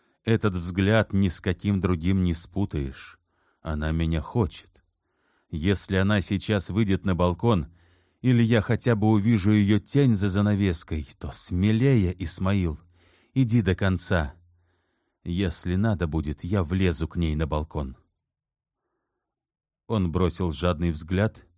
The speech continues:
и увидел то, что хотел. Фатьма была там.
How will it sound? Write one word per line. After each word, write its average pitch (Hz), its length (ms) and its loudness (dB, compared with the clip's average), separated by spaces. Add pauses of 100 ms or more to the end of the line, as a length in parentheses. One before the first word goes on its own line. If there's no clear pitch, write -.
(540)
и 131 80 2
увидел 104 540 2
то, 107 200 0
что 98 280 -2
хотел. 87 520 -2 (920)
Фатьма 98 580 -2
была 82 340 0
там. 69 420 -8